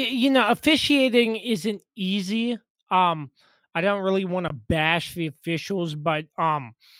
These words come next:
if they're, if they're told to let it play out, then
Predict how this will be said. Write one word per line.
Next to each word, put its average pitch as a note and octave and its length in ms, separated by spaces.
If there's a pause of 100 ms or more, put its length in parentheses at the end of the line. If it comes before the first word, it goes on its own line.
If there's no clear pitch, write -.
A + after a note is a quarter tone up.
(460)
if F3+ 120
they're, A#3+ 200
if G3 200
they're B3 200
told C#4 640
to G#3+ 100
let G3 560
it F#3 160 (400)
play A3 400
out, F#3 400
then D#3+ 340